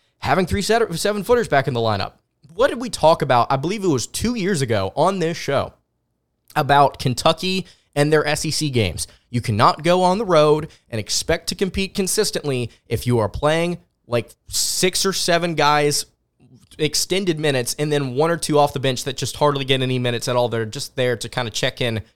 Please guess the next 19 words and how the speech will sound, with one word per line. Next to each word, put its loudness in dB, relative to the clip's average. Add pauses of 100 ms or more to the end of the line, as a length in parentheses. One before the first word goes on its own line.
to -4
give 0
those 2
other 0
players -2
a -6
breather. -6 (340)
You -6
cannot 2
win 0
basketball 2
games -2
doing -4
that. -12 (260)
You -6
simply -2 (240)
cannot -2 (360)
do 0
it. -8